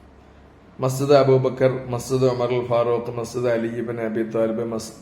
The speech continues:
മസ്ജിദ് ഉസ്മാൻ ഇബ്നു അഫ്ഫാൻ, മസ്ജിദ് ഇബ്നു, മസ്ജിദ് ബിലാൽ ബിൻ റവാഹ, ഇതൊക്കെ വളരെയധികം സ്നേഹത്തിൻ്റെ, അതിലേറെ പ്രവാചക അനുരാഗത്തിൻ്റെ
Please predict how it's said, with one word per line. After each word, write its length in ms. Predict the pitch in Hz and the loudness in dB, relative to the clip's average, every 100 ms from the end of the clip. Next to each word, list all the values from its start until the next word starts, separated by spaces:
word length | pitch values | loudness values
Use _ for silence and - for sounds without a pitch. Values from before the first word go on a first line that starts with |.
| - | -12
മസ്ജിദ് 380 | 120 107 127 120 | -12 -8 -4 -2
ഉസ്മാൻ 340 | 113 127 123 117 | -2 -4 -6 -4
ഇബ്നു 180 | 117 117 110 | -6 -6 -8
അഫ്ഫാൻ, 320 | 113 120 120 - - - - - - _ | -6 -6 -6 -8 -14 -20 -20 -20 -20 _
മസ്ജിദ് 340 | 135 131 156 151 | -6 -2 0 2
ഇബ്നു, 240 | 151 147 139 - - - - | 2 4 2 -2 -10 -18 -6
മസ്ജിദ് 380 | 123 135 147 139 | -6 -2 -2 4
ബിലാൽ 300 | 135 131 131 | 6 6 6
ബിൻ 160 | 131 131 123 | 4 2 0
റവാഹ, 340 | 117 117 120 117 139 | 2 2 2 -2 0
ഇതൊക്കെ 380 | 147 139 120 107 107 - 117 | 2 2 0 -2 -4 -8 -2
വളരെയധികം 680 | 117 123 131 120 117 117 117 | 2 4 4 2 0 -2 -4
സ്നേഹത്തിൻ്റെ, 840 | 110 117 113 117 113 120 117 113 113 - 117 | -6 -6 -4 -4 -6 -6 -6 -2 -4 -2 -2
അതിലേറെ 600 | 123 127 120 113 113 110 107 107 - - - 123 | 0 0 2 2 2 0 -2 -8 -20 -20 -10 0
പ്രവാചക 880 | 127 135 135 131 135 127 123 127 127 127 120 | 6 8 8 6 4 4 2 2 2 2 -4
അനുരാഗത്തിൻ്റെ 800 | 120 120 123 120 117 120 117 | -4 2 2 2 -2 -4 -4